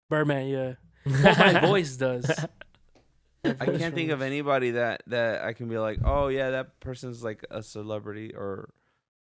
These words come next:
Speaker 3: my family member."
Speaker 1: Right.
Speaker 3: I can't think of any. I, I literally blanks. Also, I have bad memory, so I couldn't even retain that tor-, sort of information.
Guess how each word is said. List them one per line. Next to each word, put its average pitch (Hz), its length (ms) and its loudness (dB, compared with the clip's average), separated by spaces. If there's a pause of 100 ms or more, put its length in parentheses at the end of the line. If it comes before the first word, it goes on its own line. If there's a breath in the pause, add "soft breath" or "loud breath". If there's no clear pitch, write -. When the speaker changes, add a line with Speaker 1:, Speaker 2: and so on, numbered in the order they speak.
(160)
Speaker 3:
my 107 120 -6
family 107 320 -8
member." 104 480 -10 (480)
Speaker 1:
Right. 139 240 -12 (320)
Speaker 3:
I 131 40 -8
can't 202 200 -8
think 214 100 -2
of 208 80 0
any. 240 240 0
I, 147 220 -2
I 143 100 2
literally 165 460 4
blanks. 143 360 -2
Also, 160 300 0
I 160 80 4
have 151 160 -2
bad 120 220 0
memory, 107 400 -4
so 95 340 -8 (400)
I - 80 -12
couldn't 113 220 -6
even 107 120 -2
retain 101 500 -8
that 101 160 -10
tor-, 101 240 -10
sort 98 220 -10
of 101 80 -10
information. 101 600 -14